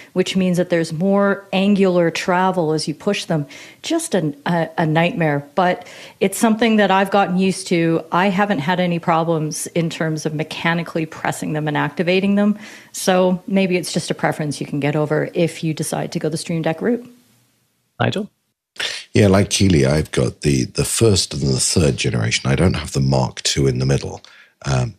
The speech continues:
Speaker 3: but I do have the, the original and I have the Plus. And, um, you aren't going to get the, the, the click that you necessarily want. You're gonna get a soft touch.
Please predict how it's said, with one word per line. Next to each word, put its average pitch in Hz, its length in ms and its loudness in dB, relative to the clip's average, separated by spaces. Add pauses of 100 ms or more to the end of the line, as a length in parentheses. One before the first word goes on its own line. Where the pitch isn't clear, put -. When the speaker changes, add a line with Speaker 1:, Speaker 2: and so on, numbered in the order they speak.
Speaker 3:
but 73 160 2
I 71 80 4
do 90 240 2
have 69 320 0
the, 62 300 0
the 65 100 -2
original 135 560 0
and 131 140 -2
I 135 80 0
have 123 260 -6
the 107 80 -8
Plus. - 600 -4 (440)
And, 69 400 0
um, 67 220 0 (380)
you 95 220 4
aren't 107 300 4
going 90 220 4
to - 100 -8
get - 240 -4
the, 65 240 -4 (120)
the, 62 180 -4 (400)
the 76 100 -2
click - 600 0
that - 200 -2
you 67 160 -2
necessarily 62 640 -2
want. - 400 -6
You're 123 100 -8
gonna 62 220 -4
get - 180 -6
a - 60 -6
soft - 460 0
touch. - 580 -4